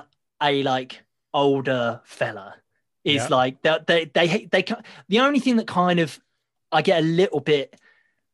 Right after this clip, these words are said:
Speaker 1: bogged down by with, with Taskmaster is they've, they've clearly got a formula in terms of, like,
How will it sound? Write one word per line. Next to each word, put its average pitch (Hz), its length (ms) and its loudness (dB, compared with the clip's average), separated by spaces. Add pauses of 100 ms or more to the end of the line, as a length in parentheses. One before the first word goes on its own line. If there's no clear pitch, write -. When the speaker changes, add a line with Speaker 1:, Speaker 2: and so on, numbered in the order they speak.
(160)
Speaker 1:
bogged 151 380 0
down 143 300 0
by 123 260 -2
with, 117 400 -6
with 131 220 -2
Taskmaster 131 580 -4
is 113 120 -12
they've, 120 280 -8
they've 143 180 -4
clearly 190 340 2
got 196 140 -2
a - 40 -10
formula 147 680 -2
in 151 140 -12
terms 135 300 -12
of, 131 120 -18
like, 127 360 -14